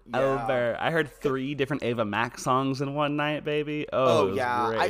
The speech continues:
Speaker 1: I, I remember one time I went to San Marcos. I also feel like they're stuck in the past. And I went to a bar, and literally they were playing, like, Gorillaz, like, Demon Days and, like,
Speaker 2: <laughs>
Speaker 1: stuff like that. And I was like,
Speaker 2: Get
Speaker 1: "God, I
Speaker 2: your
Speaker 1: guess everyone
Speaker 2: sense.
Speaker 1: at the bar is, like, in their thirties and just, like,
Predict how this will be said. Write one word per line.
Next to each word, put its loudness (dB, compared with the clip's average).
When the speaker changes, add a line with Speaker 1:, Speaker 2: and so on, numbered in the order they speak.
Speaker 1:
I, 2
I -
remember -2
one -4
time -6
I -4
went -10
to -8
San -6
Marcos. -6
I -4
also -6
feel -8
like -6
they're -10
stuck -8
in -14
the -10
past. -8
And -8
I -2
went -8
to -8
a -8
bar, -4
and -8
literally -6
they -6
were -8
playing, -14
like, -14
Gorillaz, -8
like, -12
Demon -16
Days -12
and, -10
like, -6
Speaker 2:
<laughs> -
Speaker 1:
stuff -6
like -6
that. -6
And -12
I -8
was -6
like, -10
Speaker 2:
Get -4
Speaker 1:
"God, 2
I -4
Speaker 2:
your -6
Speaker 1:
guess -6
everyone -6
Speaker 2:
sense. -10
Speaker 1:
at -16
the -12
bar -6
is, -12
like, -12
in -10
their -12
thirties -14
and -12
just, -10
like, -14